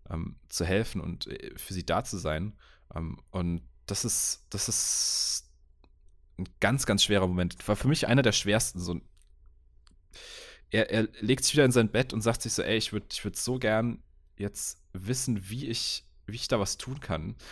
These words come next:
Und ich meine, jeder von uns wird das doch kennen. Man hatte doch immer sch-, man hat doch, also jeder von uns hatte doch schon mal, also nicht jeder zwangsläufig, aber viele von uns werden doch schon mal den Moment gehabt haben, in dem sie, ähm, n-, n-, n-, geliebte Person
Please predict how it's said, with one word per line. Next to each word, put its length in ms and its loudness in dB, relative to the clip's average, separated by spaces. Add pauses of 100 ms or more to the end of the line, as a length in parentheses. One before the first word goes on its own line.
(160)
Und 60 0
ich 60 6
meine, 120 10
jeder 140 10
von 120 2
uns 140 0
wird 80 0
das 120 0
doch 120 -2
kennen. 260 0
Man 120 2
hatte 160 -2
doch 80 -4
immer 180 -2
sch-, 220 2
man 140 0
hat 120 -2
doch, 80 0
also 180 0
jeder 160 4
von 120 -2
uns 100 0
hatte 140 0
doch 40 0
schon 180 0
mal, 40 2
also 160 2
nicht 140 -2
jeder 260 2
zwangsläufig, 480 0
aber 80 0
viele 240 -2
von 140 -4
uns 160 -2
werden 120 4
doch 60 0
schon 120 2
mal 60 0
den 100 -2
Moment 200 -2
gehabt 260 0
haben, 160 2
in 40 -2
dem 160 0
sie, 180 -2 (460)
ähm, 400 -4 (400)
n-, 180 -4 (100)
n-, 340 -8 (120)
n-, 240 -8 (120)
geliebte 300 -4
Person 540 0